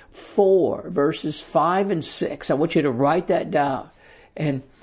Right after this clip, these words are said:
start looking at it and ask the Lord to show you what you can do in this. Now, over the past few episodes of Spirit Connection podcast, I've been teaching on how to be careful with your words, you know, that, that your self-talk and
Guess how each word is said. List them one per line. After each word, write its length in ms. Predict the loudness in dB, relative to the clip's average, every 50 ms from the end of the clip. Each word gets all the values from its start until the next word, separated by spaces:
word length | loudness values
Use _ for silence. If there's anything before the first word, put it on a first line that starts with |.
| -20 _
start 440 | -16 -8 -4 0 2 2 2 2 2
looking 480 | 2 2 2 2 2 0 -2 -2 0
at 180 | -2 -2 -4 -8
it 300 | -14 -14 -16 -18 -20 -16 -14 -14 -14 -14 -10 -6
and 120 | -2 -2 0
ask 280 | 0 0 -2 -4 -6
the 80 | -8 -8
Lord 460 | -6 -2 0 2 4 4 4 2 0
to 80 | -2 -4
show 540 | -4 -4 -6 -2 0 2 4 4 4 2 2
you 200 | 0 0 0 0
what 380 | 0 0 0 0 0 -2 -8 _ _ _
you 180 | -4 -2 -2 -2
can 280 | -2 -2 -4 -4 -2 -2
do 320 | 2 2 4 4 2 0
in 220 | -2 -6 -6 -6 -8
this. 200 | -12 -10 -6 -4
Now, 260 | -2 -2 -2 -4 -6 -10 -20 -20 -20 -10 -4
over 260 | 0 0 2 4 2 2
the 80 | 2
past 320 | 4 4 6 6 6 6 4
few 160 | 4 4 4
episodes 580 | 4 2 2 0 -2 0 0 2 2 2 0
of 120 | -2 -4 -4
Spirit 260 | -4 -4 -4 -4 -4
Connection 320 | -8 -10 -8 -8 -10 -10
podcast, 480 | -8 -6 -6 -6 -4 -4 -4 -4 -4 -2
I've 180 | -4 -4 -4 -6
been 180 | -10 -12 -14 -16 -20 -20 -20 _ _ _
teaching 520 | -4 -2 -2 -2 -2 -4 -6 -6 -6 -8 -10 _ _ _ _ _ _ -10
on 160 | -6 -4 -4
how 160 | -2 0 0
to 80 | 2 2
be 100 | 0 -2
careful 480 | -2 -2 0 2 2 2 2 2 2 2
with 200 | 2 2 2 2
your 140 | 0 0
words, 720 | 0 0 2 0 2 2 0 0 -2 -4 -6 -8 -12 -14 -16 -16 -18 -20 -20 -20 -12 _
you 160 | 0 0 0
know, 220 | 0 0 -2 -2 -2
that, 260 | -2 -4 -6 -10 -16 -16 -18 -20 -16 -10
that 220 | -8 -8 -6 -4 -4
your 80 | -4
self-talk 920 | -4 -2 0 0 2 2 2 0 -4 -8 -6 -4 -4 -2 -4 -6 -8 -8 -6
and 140 | -6 -6